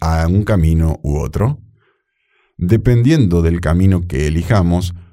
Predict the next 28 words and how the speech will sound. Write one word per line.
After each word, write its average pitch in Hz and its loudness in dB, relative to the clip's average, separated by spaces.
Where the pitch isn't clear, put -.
nos 101 2
permitirá 107 2
terminar 95 2
en 85 4
un 123 4
lugar 85 2
mejor 110 0
o 90 2
en 110 4
uno 120 2
peor. 52 -6
Cuando 87 2
tomamos 92 2
repetidamente 104 0
decisiones 87 0
saludables, 85 0
establecemos 117 2
buenos 87 0
hábitos 104 0
que - -4
nos 107 2
llevan 127 2
a 92 2
una 127 4
vida 80 0
plena 87 0
y 71 0
feliz. - -10